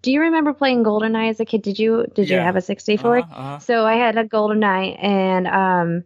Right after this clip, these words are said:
Speaker 1: when, when the sun was out, my mom really didn't have curtains. So, you know, you had the sun shining really bright on the, on the glossy
Speaker 2: Yeah, the
Speaker 1: glass
Speaker 2: glare. Oh, the
Speaker 1: screen.
Speaker 2: glare. I hate that.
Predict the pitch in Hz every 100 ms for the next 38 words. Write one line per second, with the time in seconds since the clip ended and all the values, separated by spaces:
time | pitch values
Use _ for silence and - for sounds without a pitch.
0 | _ - 214 214 202 196 - _ _ -
1 | 220 196 190 196 214 233 233 226 247 254
2 | - - 208 202 208 208 202 202 196 196
3 | 175 - 185 185 170 180 - _ - 208
4 | 196 196 185 175 190 202 180 - 226 233
5 | 214 - _ 196 - 208 202 202 196 202
6 | 202 202 196 190 185 - 185 180 180 -
7 | - 180 175 165 - _ - 202 208 196
8 | 208 190 180 185 190 208 233 110 - 143
9 | - - 120 254 247 - 120 110 110 117
10 | 113 104 -